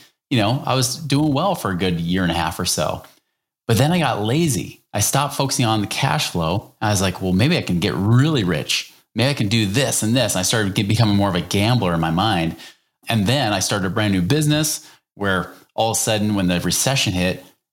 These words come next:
we were in the hole. Like, we were, we were suffering, you know, we were struggling. Um, and I was paying out of pocket for those expenses and everything else. So here I am, the financial expert that was, you know,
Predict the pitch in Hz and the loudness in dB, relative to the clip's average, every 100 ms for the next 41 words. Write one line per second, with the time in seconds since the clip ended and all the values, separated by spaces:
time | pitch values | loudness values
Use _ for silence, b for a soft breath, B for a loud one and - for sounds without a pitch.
0 | - 156 113 90 92 113 - - - 87 | -2 0 0 0 0 -2 -4 -8 -8 -6
1 | 85 113 113 87 - 110 101 80 - 117 | -2 0 2 0 -2 0 0 0 0 0
2 | 110 113 110 113 - 87 82 82 - - | -2 -2 -2 -2 -4 -4 -2 0 0 -2
3 | - 107 110 113 113 117 B B _ - | 0 0 2 2 0 -2 B B _ -2
4 | 90 80 - 95 101 110 - - 113 104 | 0 0 -2 -2 0 -2 -4 -4 -2 0
5 | 87 82 120 127 - 80 - - 101 90 | -2 -2 -2 -2 -2 -8 -10 -10 -6 -2
6 | 95 - 78 - 92 92 95 90 87 104 | -2 -4 -4 -2 0 2 2 2 2 2
7 | 110 76 - 90 82 80 B B _ b | 2 0 -2 0 -2 -2 B B _ b
8 | - 101 123 139 139 120 104 120 123 123 | -4 0 2 0 0 -2 -2 0 0 0
9 | 131 135 - 110 95 92 90 - _ - | -2 -2 -2 -4 -2 -2 -2 -6 _ -8
10 | 95 87 - - _ _ _ _ _ _ | -4 -2 -4 -14 _ _ _ _ _ _
11 | _ _ - 95 | _ _ -2 0